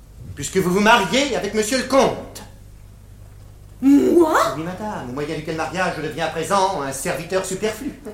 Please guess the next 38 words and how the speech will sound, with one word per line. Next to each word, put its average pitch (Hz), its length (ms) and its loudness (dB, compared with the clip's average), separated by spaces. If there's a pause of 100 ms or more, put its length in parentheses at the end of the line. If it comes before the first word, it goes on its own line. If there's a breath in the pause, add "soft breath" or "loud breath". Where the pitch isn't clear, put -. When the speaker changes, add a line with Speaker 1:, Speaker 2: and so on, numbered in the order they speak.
(380 loud breath)
Speaker 1:
semblable 160 580 0
à 143 40 0
ces 185 160 -2
troupes - 240 0
qu'on 143 100 -6
entretient 180 340 -2
pendant 156 140 -2
la 151 120 0
guerre 226 400 4
et - 60 -6
que 147 100 -6
l'on 151 100 -2
casse 190 280 4
à 170 40 0
la 190 100 6
paix. - 260 2 (680 loud breath)
Je 143 80 -8
combattais 160 340 -4
vos 156 120 -6
passions, 214 680 2
vous 139 140 -12
vous 170 200 -2
accommodez 175 380 0
avec 160 220 -2
elles, 208 420 2 (260)
je 151 80 -8
me 156 100 -6
retire 175 420 -4
avant 147 160 -2
qu'on 180 160 -4
me 160 60 -6
réforme. 160 600 0 (120)
Speaker 2:
Vous 480 140 2
tenez 523 440 8
là 381 40 4
de 415 60 4
jolis 381 300 8
discours 320 760 -2